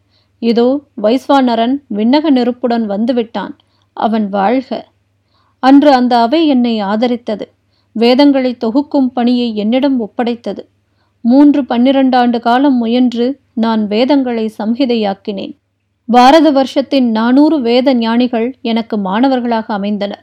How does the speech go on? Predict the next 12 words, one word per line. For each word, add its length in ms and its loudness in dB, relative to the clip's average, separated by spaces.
அப்பணியை 640 4
தொடங்கிய 500 2
அன்று 500 0
அஸ்தினபுரிக்குச் 760 0
சென்றேன். 500 -8
அரண்மனையை 640 2
அடைந்து 580 -2
பேரரசியை 680 -2
காண 320 -2
வேண்டும் 340 -2
என்று 220 -6
சொன்னேன். 460 -8